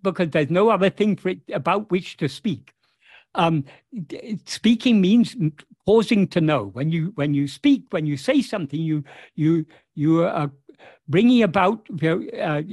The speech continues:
that if, if someone inform, if someone s-, tells you something that you didn't know previously, they cause you to know that thing. So there's nothing for us to, if in that state, there's no other thing. So there's nothing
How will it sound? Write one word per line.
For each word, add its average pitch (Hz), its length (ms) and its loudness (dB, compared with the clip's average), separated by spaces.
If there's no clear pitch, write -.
that 151 220 -6
if, 165 160 -2
if 147 140 -6
someone 214 300 2
inform, 226 480 2
if 175 200 -2
someone 185 300 0
s-, - 420 -10
tells 254 300 0
you 202 100 0
something 165 340 -2
that 170 100 -6
you 160 160 -6
didn't 247 260 -2
know 202 120 0
previously, 160 600 -6
they 170 180 -6
cause 226 420 -2
you 202 140 0
to 165 140 -8
know 151 220 -2
that 131 320 -8
thing. 110 300 -6
So 165 300 0
there's 165 200 -2
nothing 226 540 -2
for 208 180 -2
us 165 180 -4
to, 165 240 -4
if 220 640 -8
in 202 260 2
that 196 220 -4
state, 160 520 0
there's 165 240 0
no 202 340 2
other 175 300 -2
thing. 120 420 -6
So 196 200 -4
there's 165 200 0
nothing 208 440 -2